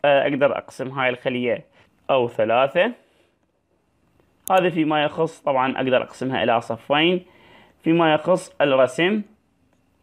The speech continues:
أما الممحات فهي تمسح الخطوط، وطبعا من خلال الضغط كليك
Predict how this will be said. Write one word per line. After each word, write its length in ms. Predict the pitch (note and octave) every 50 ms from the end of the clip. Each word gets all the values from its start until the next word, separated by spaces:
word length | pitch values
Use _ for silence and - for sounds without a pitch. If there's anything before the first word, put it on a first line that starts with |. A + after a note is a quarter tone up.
| _ _ _ _ _ _ _ _ _ _ _ _ _ _ _ _ _ _ _ _ _ - _ - - - _ _ _ -
أما 300 | F#3 F#3+ F#3 F3 D#3 B2
الممحات 640 | C#3 C#3 C#3 C3+ B2+ - - C#3+ D3 E3+ A3 G#3+ - _ - - _ _
فهي 420 | _ F3 E3+ E3 E3+ D#3+ D#3 D#3+ D#3+ - _ _
تمسح 580 | - F3+ E3+ E3 D#3+ E3 - D#3+ D#3 D3+ E3+ - _ -
الخطوط، 840 | C3 C#3+ C#3+ C#3+ C#3 C#3+ C#3 A#2 C3 D3 D3+ D3+ D3+ C#3+ C#3 - _ _ _ _ _ _ _ _ - - - _ _ _ _ _ _ _ _
وطبعا 1120 | - C3 C3+ C3+ C3+ C3+ C3+ C3+ C3+ C3+ C3+ - - C3+ C3 B2+ C3 C#3+ D#3 D#3+ E3 F#3 B3 - _ _ _ _ _ _ _ -
من 120 | C#3+ C#3+
خلال 500 | - - - C3+ C3 C3 C3 B2+ - -
الضغط 640 | B2 A#2+ B2+ B2+ A#2+ A#2+ C3 B2 - - _ - - -
كليك 400 | - B2 C3 D3 D#3+ - - -